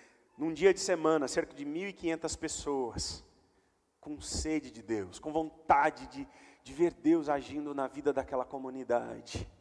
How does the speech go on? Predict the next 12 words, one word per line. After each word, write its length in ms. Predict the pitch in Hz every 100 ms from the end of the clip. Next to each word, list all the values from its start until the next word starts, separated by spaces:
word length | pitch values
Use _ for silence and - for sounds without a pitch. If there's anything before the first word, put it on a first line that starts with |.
| _ _ _ _ _ -
E 60 | -
parece, 580 | 175 156 180 175 -
conta-se 460 | 139 160 165 147 139
que 200 | - 151
nada 500 | 147 143 143 151 135
acontecia, 1000 | 135 139 - 131 - - 147 156 151 139
e 60 | 131
era 220 | 139 139
tudo 220 | 139 160
a 40 | 151
mesma 360 | 151 156 139
coisa. 680 | 120 - 139 143 139 131 127